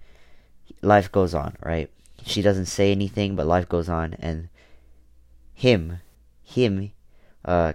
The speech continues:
Kurosawa comes in and just sits down, and he does his edgy teenager stuff. He just looks at everyone, and he just starts thinking about how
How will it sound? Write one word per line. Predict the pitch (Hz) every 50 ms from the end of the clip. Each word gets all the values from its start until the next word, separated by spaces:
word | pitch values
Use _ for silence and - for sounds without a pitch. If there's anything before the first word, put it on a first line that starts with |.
| - -
Kurosawa | - 113 104 95 - - 110 107 95 78 76 76 80 85 87 _ - - - - _ _ _ - -
comes | - 104 101 92 85 85
in | 85 85 80 80
and | 80 80 78
just | 82 90 92 87 -
sits | - - 85 - - -
down, | - 78 76 71 76 78 76 80 82 - -
and | - 87 87 85 82
he | - 92
does | - 92 90 85 -
his | 85 80 76 78 - - - - - - - - - - - - - - - - - - - _ _ - - -
edgy | 104 101 98 104 104
teenager | 95 - - - 101 95 87 85 90 87 82 87 82
stuff. | 80 - - - 92 90 87 87 - - -
He | - - 95 90
just | - 85 - - -
looks | 87 87 92 90 - - -
at | 92 87
everyone, | 90 92 90 92 92 90 90 90 92 90
and | 87 80 78 78
he | 80 80
just | 78 - - 87 - -
starts | - 90 85 - - -
thinking | - - 101 95 87 - - 92 87 90
about | 92 85 90 90 85 85 - - - - - - - - _ -
how | - - 98 90 82 78 78 -